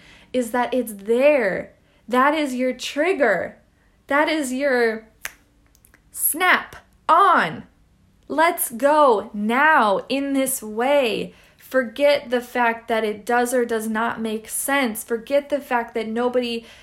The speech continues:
understands or even supports you. This is when it's critical for you to have your own back, for you to trust yourself to take the actions necessary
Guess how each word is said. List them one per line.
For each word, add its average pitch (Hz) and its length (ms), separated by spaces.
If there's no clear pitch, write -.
understands 254 1200
or 240 160
even 277 300
supports 254 720
you. 220 380
This 302 240
is 285 280
when 247 240
it's 226 280
critical 240 1080
for - 160
you 233 240
to 277 80
have 226 320
your 196 320
own 302 380
back, - 480
for - 160
you 262 180
to 240 100
trust 240 460
yourself 226 1080
to 247 120
take 262 320
the 254 60
actions 226 560
necessary 196 800